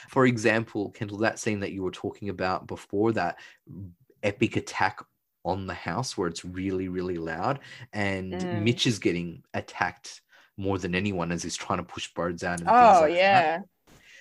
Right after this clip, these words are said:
Speaker 1: That terrifying sequence of the, the bird's beaks breaking through the front door, you know, and he has to board that up. That's a, a series of hammers. <laughs> And the tips are designed to
Speaker 2: Oh.
Speaker 1: look like beaks.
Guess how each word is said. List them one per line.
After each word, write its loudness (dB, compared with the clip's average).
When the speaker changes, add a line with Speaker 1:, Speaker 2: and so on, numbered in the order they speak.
Speaker 1:
That 2
terrifying 2
sequence -4
of -4
the, -2
the -4
bird's 0
beaks -6
breaking 0
through -2
the -6
front -4
door, -2
you -6
know, -4
and -6
he -6
has -2
to -6
board -4
that -4
up. -6
That's -6
a, 2
a -2
series -2
of -8
hammers. -6
<laughs> -2
And 0
the 8
tips 2
are 10
designed 10
to 10
Speaker 2:
Oh. 10
Speaker 1:
look 6
like 4
beaks. -2